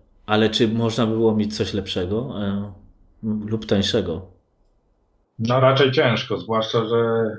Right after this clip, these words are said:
Speaker 2: akurat procesory, które są w Samie, ta firma M C C, z tego co słyszałem, to chce porzucić PowerPC, a to był w zasadzie,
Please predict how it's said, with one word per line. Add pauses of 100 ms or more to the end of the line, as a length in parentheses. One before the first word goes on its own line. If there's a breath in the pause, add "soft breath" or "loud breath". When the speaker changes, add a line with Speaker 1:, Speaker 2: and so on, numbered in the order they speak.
(1040 loud breath)
Speaker 2:
akurat (120)
procesory,
które
są
w
Samie, (1160)
ta
firma
M
C
C,
z
tego
co
słyszałem,
to
chce
porzucić
PowerPC,
a
to
był
w
zasadzie,